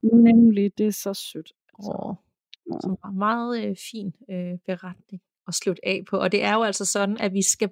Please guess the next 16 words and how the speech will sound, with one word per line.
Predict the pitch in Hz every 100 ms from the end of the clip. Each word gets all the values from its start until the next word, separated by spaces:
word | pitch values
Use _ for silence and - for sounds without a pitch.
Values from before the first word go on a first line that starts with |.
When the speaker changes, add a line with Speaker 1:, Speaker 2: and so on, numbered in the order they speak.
| -
Speaker 2:
bruge | 214 233
dine | 233 240 233
beretninger | 220 185 208 233 214
nu, | 196 226
fordi | 226 202 208 - _ _ _ _ - _ _
hold | 240 247 233
nu | 214 214
op, | 185 185
vi |
læser | 185 170 175
mange | 165 170 175
lytterberetninger | 175 160 143 - 143 147
op | - - _ _ _ _ -
hver | 190 175
eneste | 165 165 - - 226
uge. | 269 339